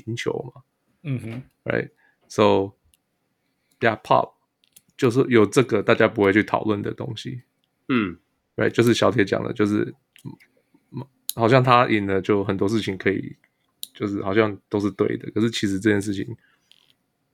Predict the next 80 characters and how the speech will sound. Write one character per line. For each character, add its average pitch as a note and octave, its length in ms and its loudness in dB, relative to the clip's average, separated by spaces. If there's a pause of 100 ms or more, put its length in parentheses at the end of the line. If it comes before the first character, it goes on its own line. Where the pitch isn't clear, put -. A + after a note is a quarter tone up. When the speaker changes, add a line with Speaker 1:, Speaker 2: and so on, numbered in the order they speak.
(200)
Speaker 1:
假 A#2+ 200 4
如 C#3 80 2
你 B2+ 60 2
要 A2+ 100 4
对 A#2+ 160 4
联 G#2 120 4
盟 G#2 120 0
来 F#2+ 100 0
讲， F#2+ 160 -4
这 A2 100 0
件 A2 120 2
事 G#2+ 80 -2
情 G2 100 0
是 G2+ 140 -4
个 G2 100 -2
很 F#2+ 180 -8
不 F#2+ 140 -4
好 - 160 -10
的 - 60 -20
事 - 100 -12
情。 - 160 -12
所 C3+ 100 4
以 C3+ 40 6
当 C3 160 4
初 C3 200 4 (100)
联 A2+ 180 2
盟 G#2+ 100 0
也 G2+ 80 0
试 A2+ 220 -2
着 G2 120 0
禁 G2+ 220 -2
止 F#2+ 100 -14
他 - 160 -4
们 A2+ 220 -6
啊， B2 120 -12 (840)
开 A2+ 100 2
始 G#2+ 80 4
罚 F#2+ 280 0
钱 F#2+ 280 -2
什 F#2+ 100 -6
么 - 180 -8
的， - 160 -8
有 - 80 -10
没 A#2 80 -10
有？ B2 180 -10
然 G#2+ 100 -8
后 G2+ 80 -4
现 G#2+ 220 -4
在 G#2 120 2
也 - 60 -2
是， G2+ 160 -4 (160)
就 G#2 120 -4
是 G#2+ 100 -8
说 G#2 140 4
你， G2 100 -2 (160)
你 G#2 100 -2
假 F#2+ 200 0
如 F#2 280 -2 (480)
什 - 80 -14
么 G2 100 -10
国 G2+ 140 -2
家 G2+ 200 0
比 - 160 -8
赛 F#2+ 160 0
你 F#2+ 100 -2
也 F#2 80 -4
不 G2+ 140 -2
准， - 200 -6 (160)
就 - 120 2
是， D3 180 4 (260)
就 C3 140 2
是 B2+ 60 4
要 B2 100 8
禁 A#2 220 2
止 F#2+ 120 -4
这 F#2+ 140 0
件 F#2+ 160 2
事 G2 140 -4
情 - 180 -10 (100)
啊。 C3+ 140 -12